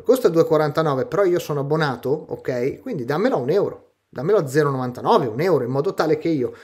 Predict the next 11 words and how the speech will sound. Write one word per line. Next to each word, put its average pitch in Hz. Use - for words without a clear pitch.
con 185
un 180
minimo 185
di 160
obolo 180
me 302
lo 175
posso -
leggere 160
in 139
anteprima 127